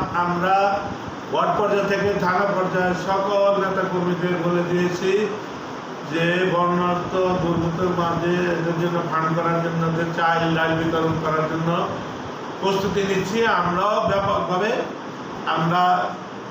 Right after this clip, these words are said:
দুর্গত এলাকায় খাদ্য বিতরণ করবো ইনশাআল্লাহ। অচিরেই ছয়টি বৎসর তিনি অসুস্থ হয়েছেন, উনিকে বিষাক্ত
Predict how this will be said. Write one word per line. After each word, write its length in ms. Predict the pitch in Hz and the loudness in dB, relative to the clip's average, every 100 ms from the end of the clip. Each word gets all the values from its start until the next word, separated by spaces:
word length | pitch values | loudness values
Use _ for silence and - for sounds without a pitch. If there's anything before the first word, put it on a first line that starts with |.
| - - - - - 147 | -12 -12 -10 -10 -8 -2
দুর্গত 340 | 180 175 175 | 2 2 2
এলাকায় 420 | 170 170 165 165 | 2 2 2 0
খাদ্য 300 | 156 160 165 | 0 0 0
বিতরণ 340 | 156 151 143 135 131 | -2 0 0 -2 -2
করবো 220 | 123 120 | -4 -4
ইনশাআল্লাহ। 520 | 117 117 - - - | -4 -6 -6 -6 -4
অচিরেই 360 | 131 127 110 101 - | -4 -4 -6 -6 -4
ছয়টি 360 | 165 165 170 | -2 0 0
বৎসর 500 | 165 160 - 147 131 - - - - - - - - - - - - - | 0 0 -2 -2 -2 -4 -8 -8 -8 -10 -10 -10 -10 -10 -12 -12 -10 -6
তিনি 200 | 165 170 | -2 0
অসুস্থ 420 | 175 165 208 - | 0 0 0 0
হয়েছেন, 420 | 214 196 190 - - - - - - - - - - - | 0 2 0 -2 -6 -8 -12 -12 -12 -12 -12 -12 -10 -8
উনিকে 360 | 139 170 190 185 | -4 -2 2 2
বিষাক্ত 600 | 160 160 202 190 190 | 2 0 0 0 0